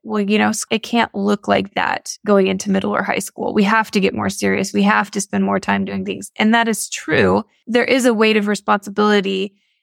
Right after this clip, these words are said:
And I think a healthy concern that you're doing the best by your child is a good thing. We want to have that as parents, as a homeschool mom or dad. That's a really good feeling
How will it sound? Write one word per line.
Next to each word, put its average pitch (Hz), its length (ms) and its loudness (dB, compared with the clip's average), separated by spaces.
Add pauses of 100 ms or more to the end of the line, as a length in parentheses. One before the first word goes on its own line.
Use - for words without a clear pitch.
(160)
And 202 340 4
I 208 140 2
think 214 360 -2
a 202 60 0
healthy 208 800 -2 (400)
concern 208 840 4 (180)
that 208 220 0
you're 208 120 4
doing 208 720 0 (200)
the 208 140 0
best 196 320 -2
by 202 140 0
your 202 140 -2
child 196 460 0
is 196 320 0 (100)
a 196 140 -2 (120)
good 202 360 2
thing. 285 480 2
We 208 100 2
want 190 280 4
to 220 60 0
have 240 260 -2
that 233 160 2
as 240 160 -4
parents, 247 520 -2
as 208 140 -4
a 214 60 0
homeschool 208 500 2
mom 196 240 4
or 202 80 2
dad. 202 460 0 (320)
That's 208 320 2
a 226 100 0
really 214 260 2
good 202 260 -2
feeling 208 800 0